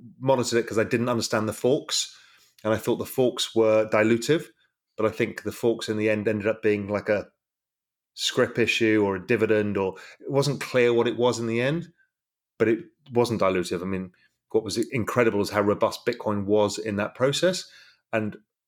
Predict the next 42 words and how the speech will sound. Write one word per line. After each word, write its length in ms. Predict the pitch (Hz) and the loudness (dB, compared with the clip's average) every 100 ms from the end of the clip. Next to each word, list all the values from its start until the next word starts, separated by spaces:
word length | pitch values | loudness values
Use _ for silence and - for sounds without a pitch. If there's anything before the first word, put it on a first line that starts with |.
| - | -2
what 160 | 131 | -2
was 120 | 120 | 2
also 260 | 131 147 131 | 2 2 0
interesting 580 | 131 117 123 107 - 107 | 0 0 0 0 -2 -2
in 60 | |
this 160 | 107 101 | -2 -2
journey 560 | - 165 143 117 113 113 - _ _ _ - | 0 2 2 2 0 -4 -18 _ _ _ -2
is 300 | 110 107 - - | 0 0 -4 -4
all, 240 | 143 147 147 | 0 0 2
a 60 | |
lot 320 | 117 117 127 127 | 2 2 2 -2
of 80 | |
people 240 | - 117 107 | -2 0 0
I 40 | |
really 320 | 104 113 113 | 2 4 4
respect 400 | 110 104 - 113 | 2 2 -2 -2
out 120 | 107 101 | -2 -2
of 40 | |
my 80 | 101 | -2
macro 440 | 107 104 - 104 | -2 -2 0 0
space 520 | 101 - 95 98 - - _ _ _ _ | 0 0 0 0 -6 -12 _ _ _ _
had 180 | - 101 | -6 -2
moved 280 | 107 107 95 | 2 0 -2
across, 640 | - 113 98 - - - _ | -2 0 0 -2 -6 -12 _
and 140 | 117 110 | -2 0
not 180 | 117 | 0
just 240 | 101 117 - | 0 -2 -2
to 40 | |
Bitcoin, 640 | 95 135 - - 95 95 95 _ _ _ | -2 -2 -2 -2 0 -2 -6 _ _ _
but 140 | - 113 | -4 -2
to 140 | 110 | 0
the 160 | 107 113 | 0 0
entire 480 | 101 - 110 98 90 | -2 -4 0 0 0
space. 400 | - 92 92 - | -4 -6 -4 -4
So 220 | 101 - - - | -4 -6 -12 -4
whether 200 | 120 110 | 0 2
it 60 | 107 | 2
was 120 | 104 - _ | -2 -12 _
Dan 240 | 113 107 | 0 0
Morehead 380 | 110 110 104 104 | 0 2 2 0
at 120 | 85 | -2
Pantera, 760 | - 104 95 107 104 104 101 98 | -4 -6 -4 0 2 4 2 0